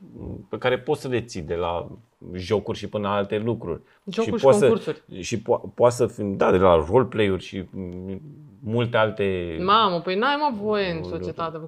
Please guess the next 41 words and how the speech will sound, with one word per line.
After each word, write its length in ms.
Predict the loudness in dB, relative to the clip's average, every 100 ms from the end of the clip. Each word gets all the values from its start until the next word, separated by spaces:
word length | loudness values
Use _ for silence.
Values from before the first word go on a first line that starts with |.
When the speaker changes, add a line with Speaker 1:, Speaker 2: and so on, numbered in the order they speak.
| -8
Speaker 2:
Cum 120 | -6
adică? 460 | -4 -6 -8 -8 -8
Păi 120 | -8 -6
ce 80 | -6
o 20 |
Speaker 1:
A, 40 |
Speaker 2:
să 60 | 0
Speaker 1:
păi 80 | 2
Speaker 2:
zică 120 | 4
Speaker 1:
în 80 | 4
societate 360 | 4 4 4
Speaker 2:
copiii? 160 | 4 4
Speaker 1:
nu, 100 | 2
păi 180 | 0 -2
în 80 | -4
societate 460 | -6 -4 -2 -2
nu, 180 | -2 -2
că 120 | -2 -2
Speaker 2:
Păi 180 | 0
ce 40 | 0
o 20 |
Speaker 1:
așa, 100 | 0
Speaker 2:
să 120 | 2
Speaker 1:
dar 120 | 4 4
Speaker 2:
zică 140 | 4
Speaker 1:
acasă 160 | 4 6
ai 140 | 4
Speaker 2:
copiii? 160 | 4 2
Speaker 1:
voie. 280 | 0 -2 -4
Speaker 2:
Ah, 100 | -2
Speaker 1:
Da, 220 | -2 -4 -8
Speaker 2:
ok. 60 | -4
Speaker 1:
acasă 300 | -4 -2 -2
ai 80 |
voie. 380 | -2 -2 -2 -2 -4
Speaker 2:
<laughs> 120 | -4
Speaker 1:
Nu, 120 | 2
Speaker 2:
Deci 100 | 4
Speaker 1:
nu 80 | 4
societate. 340 | 4 6 6
Speaker 2:
trageți-vă, 840 | 6 4 4 -2 2 2 4 2